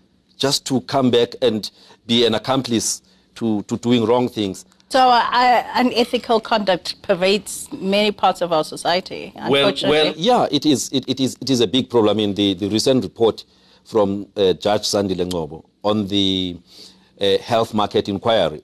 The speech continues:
Speaker 1: reveals that there's so much of corruption, uh, and fraud within the private healthcare industry. And so, as a first-line doctor,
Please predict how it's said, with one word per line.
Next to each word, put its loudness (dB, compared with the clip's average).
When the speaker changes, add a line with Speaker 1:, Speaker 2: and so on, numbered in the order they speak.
Speaker 1:
reveals 2
that 0
there's -4
so 0
much 0
of -4
corruption, -2
uh, 0
and -2
fraud 0
within -2
the -6
private -2
healthcare -2
industry. -6
And -6
so, 2
as 0
a 0
first-line 0
doctor, -2